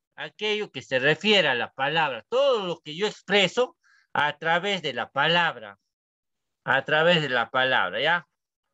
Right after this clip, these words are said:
O se sirve de ella. Y por lo tanto abarca tanto textos escritos como la literatura escrita, por ejemplo, poesías,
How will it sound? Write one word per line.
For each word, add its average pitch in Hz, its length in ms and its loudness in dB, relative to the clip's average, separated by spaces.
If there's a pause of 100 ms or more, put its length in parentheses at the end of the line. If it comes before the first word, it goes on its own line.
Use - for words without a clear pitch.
(420)
O 135 140 4
se 170 240 0
sirve 196 420 -2
de 170 260 0
ella. 110 280 -10 (1080)
Y 185 120 -4
por 233 200 2
lo 254 160 2
tanto 233 460 -4
abarca 196 540 -2
tanto 214 580 -6
textos 196 500 -6
escritos 233 680 -2
como 147 300 0
la 139 140 2
literatura 156 720 -6
escrita, 214 640 -6
por 131 160 -2
ejemplo, 170 680 -2 (640)
poesías, 185 1080 2